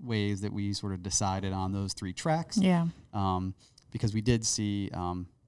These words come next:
Speaker 1: what's very interesting is that, uh, and this is a little wonky, but, uh, at Department of Labor, they are deciding, uh, whether or not they're actually gonna spit-, split, excuse me, their, uh,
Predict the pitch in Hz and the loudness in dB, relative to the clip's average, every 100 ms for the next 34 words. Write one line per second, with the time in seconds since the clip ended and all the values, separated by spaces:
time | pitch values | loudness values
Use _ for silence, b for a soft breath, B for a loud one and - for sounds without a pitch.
0 | _ _ - 123 117 113 104 98 98 95 | _ _ -20 -6 -2 2 2 0 -2 -4
1 | 101 98 95 95 98 - 98 92 92 92 | -4 -4 -4 -6 -6 -8 -10 -8 -8 -10
2 | - _ 107 95 98 104 113 110 101 120 | -16 _ -8 -6 -6 -4 -2 0 4 6
3 | 113 104 98 101 b b _ - 104 - | 6 4 -2 -4 b b _ -6 -4 -4
4 | 104 101 101 - 107 - 123 113 98 110 | -2 0 -2 -4 -8 0 0 0 -2 0
5 | 110 104 101 101 104 98 98 95 - 104 | 0 0 -2 -2 -2 0 -2 -4 -6 -4
6 | - 98 95 98 95 95 95 110 104 101 | -2 0 -2 -2 -2 -2 -2 0 0 0
7 | 98 - 95 95 - 98 90 - - 113 | -2 -2 -4 -4 -6 -6 -4 -4 -2 -4
8 | - - - 165 120 - - - - - | -4 -10 -4 -2 -2 -6 -20 -18 -8 -2
9 | 156 123 110 113 b b b b - 107 | -2 0 -2 -4 b b b b -2 0
10 | 98 101 - 95 90 | 2 0 -4 -6 -4